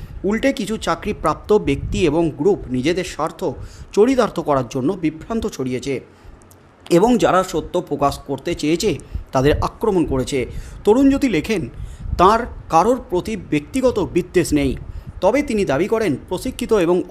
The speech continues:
অপ্রশিক্ষিতদের দুটি গ্রুপ ছিল, কিন্তু কিছু গ্রুপ নেতাদের পাল্লায় পড়ে চাকরিপ্রাপ্তরা কোটি কোটি টাকা নষ্ট করেছেন এবং এখনও করে চলেছেন।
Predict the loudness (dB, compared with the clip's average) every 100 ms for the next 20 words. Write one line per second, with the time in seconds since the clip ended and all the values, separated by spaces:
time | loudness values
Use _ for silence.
0 | 0 0 -2 -6 -6 -6 -4 -4 -4 -4
1 | -4 -4 -4 -6 -4 -2 -2 -2 -8 -20
2 | -20 -20 -20 -2 4 6 6 4 2 -2
3 | 0 2 0 0 0 0 2 0 2 0
4 | 0 -2 0 0 0 0 0 0 0 -2
5 | -2 -4 -6 -2 -2 0 0 0 0 -2
6 | -2 -2 -6 -2 -2 0 0 0 -2 -4
7 | -2 -2 -2 -4 -4 -10 -18 -10 0 2
8 | 4 0 -2 -4 -2 0 0 2 2 2
9 | -2 -2 -2